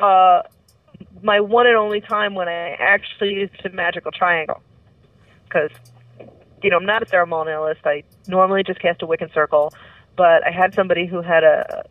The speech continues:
a particular, a series of, of very invasive dreams that seemed like we had a demon situation on our hand.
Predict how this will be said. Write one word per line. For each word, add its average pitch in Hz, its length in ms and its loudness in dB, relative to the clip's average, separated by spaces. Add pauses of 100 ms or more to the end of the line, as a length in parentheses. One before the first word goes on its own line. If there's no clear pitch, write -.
(140)
a - 60 -20
particular, 185 480 -6
a 175 120 0 (120)
series 208 380 2
of, 180 360 4
of 165 420 0 (300)
very 196 200 0
invasive 175 520 -2
dreams 165 380 -6 (140)
that 156 120 -12 (200)
seemed 160 220 -14
like 156 420 2 (300)
we 160 120 -8
had 160 160 2
a 151 40 -4
demon 160 420 -10 (440)
situation 151 380 -10
on 143 100 -4
our 120 100 -10
hand. 214 400 -2